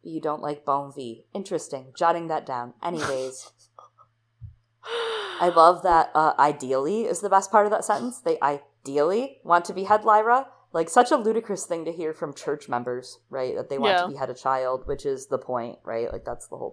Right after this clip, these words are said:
Speaker 1: point. Like, wow. How ridiculous.
Speaker 2: And besides, like, the whole, like, you know, wanting to kill Mother Eve thing, it also ha-, has a sort of a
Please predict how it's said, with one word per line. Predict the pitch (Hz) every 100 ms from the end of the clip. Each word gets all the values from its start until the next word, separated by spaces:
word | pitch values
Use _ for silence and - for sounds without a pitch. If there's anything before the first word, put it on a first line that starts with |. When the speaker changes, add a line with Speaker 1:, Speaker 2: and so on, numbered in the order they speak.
| -
Speaker 1:
point. | - 123 -
Like, | 110 -
wow. | 202 196 156 _ _ _ _
How | - 202
ridiculous. | 190 214 214 139 - - - - _ _ - - - _ _
Speaker 2:
And | - 240
besides, | 320 339 -
like, | 294
the | 240
whole, | 240 247 220
like, | 185 -
you | 190
know, | 165
wanting | 170 180 -
to |
kill | 226 - 196
Mother | 185 175
Eve | 170 180 185
thing, | 185
it | 170
also | 180 185 196
ha-, | 185 -
has | - 190 180
a | 170 170
sort | 185 208 180
of | 170
a | 170